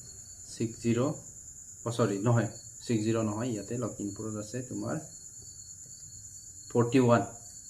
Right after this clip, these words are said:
অ' বি চি, এম অ' বি চি, এছ চিৰ ক্ষেত্ৰত আছে টুৱেণ্টি ফ'ৰ, এছ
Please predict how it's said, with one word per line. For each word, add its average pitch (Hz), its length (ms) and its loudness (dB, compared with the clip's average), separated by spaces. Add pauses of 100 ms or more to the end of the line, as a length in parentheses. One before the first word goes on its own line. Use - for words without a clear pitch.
(520)
অ' 117 140 6
বি 123 60 4
চি, 120 140 2
এম 123 140 6
অ' 120 80 6
বি 123 160 6
চি, 160 140 2 (1040)
এছ 120 180 6
চিৰ 139 120 8
ক্ষেত্ৰত 139 360 6
আছে 143 140 4
টুৱেণ্টি 120 380 2 (100)
ফ'ৰ, 123 260 2 (1500)
এছ 117 80 4